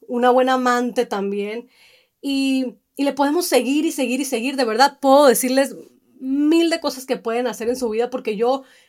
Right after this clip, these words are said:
miro una mujer y en su defecto también miro un hombre y yo les miro un potencial infinito. O sea, yo jamás he mirado a una persona y, "Ah, mira, es una mamá, no puede hacer nada más". O, "Ah, mira, es que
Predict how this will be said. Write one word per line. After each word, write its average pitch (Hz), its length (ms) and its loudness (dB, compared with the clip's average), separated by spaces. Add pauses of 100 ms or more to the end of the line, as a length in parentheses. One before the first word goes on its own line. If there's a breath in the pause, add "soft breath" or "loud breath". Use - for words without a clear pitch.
(140 loud breath)
miro 294 220 0
una 349 160 -2
mujer 269 580 -2
y 247 200 -2
en 226 120 -4
su 233 180 -6
defecto 240 280 -4
también 247 300 0
miro 285 160 0
un 285 100 0
hombre 294 220 0
y 254 40 -2
yo 262 80 0
les 269 200 -2
miro 294 240 -2
un 269 120 -2
potencial 226 640 -4
infinito. 240 840 -4 (320 soft breath)
O - 20 -20
sea, 285 100 -4
yo 285 60 -2
jamás 339 260 0
he 349 60 -2
mirado 311 240 -2
a 302 40 -4
una 302 120 -6
persona 262 420 -4
y, 269 120 -4
"Ah, 285 360 -8 (300)
mira, 285 260 -8 (180)
es 233 180 -10
una 262 160 -4
mamá, 196 360 -6 (360)
no 214 160 -8
puede 233 120 0
hacer 226 200 -4
nada 220 160 -4
más". 208 200 -8
O, 294 160 0
"Ah, 330 120 -4
mira, 294 240 -4
es 254 100 -8
que 269 220 -6